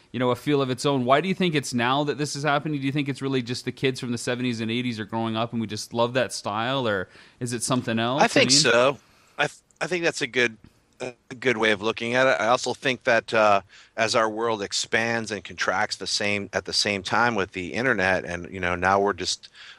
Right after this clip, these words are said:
Speaker 2: literally a click away from seeing what other people are watching on, in a, on the other side of the planet.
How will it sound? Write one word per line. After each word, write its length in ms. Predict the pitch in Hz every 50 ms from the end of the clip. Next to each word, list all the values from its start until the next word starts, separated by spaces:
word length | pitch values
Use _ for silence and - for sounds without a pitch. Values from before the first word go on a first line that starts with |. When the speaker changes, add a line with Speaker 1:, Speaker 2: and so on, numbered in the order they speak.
| _ -
Speaker 2:
literally 380 | 101 113 117 117 110 104 101 92
a 40 |
click 320 | - - - 110 107 - -
away 220 | 101 107 107 107
from 160 | - - 90
seeing 240 | - - 101 98 92
what 160 | 90 92 -
other 240 | - 95 92 101 92
people 320 | - - 101 90 - 90 92
are 100 | 87 87
watching 460 | 78 85 98 101 - - 92 82 82
on, 260 | 73 62 - 69 64
in 80 | 85 90
a, 120 | 87 82 - - - -
on 200 | 98 90 90 87
the 80 | 85
other 200 | - 101 98 90
side 260 | - - 95 90 90
of 60 | 87 76
the 80 | 78
planet. 500 | - - 113 117 117 110 95 85 78 -